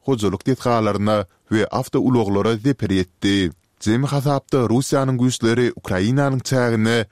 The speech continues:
bir ýüz kırk bäş tany şahet kysymly we beýleki görnüşli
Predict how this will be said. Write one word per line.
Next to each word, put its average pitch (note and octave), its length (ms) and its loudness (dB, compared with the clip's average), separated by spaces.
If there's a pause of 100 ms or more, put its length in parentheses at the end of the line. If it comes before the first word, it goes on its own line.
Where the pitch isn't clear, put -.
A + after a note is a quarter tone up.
(240)
bir A2+ 80 2
ýüz A2 160 -2
kırk - 220 -12
bäş C3+ 200 0
tany B2+ 480 0 (200)
şahet - 440 -4
kysymly B2 600 0 (300)
we A2 200 2
beýleki G2 400 -2
görnüşli B2 640 0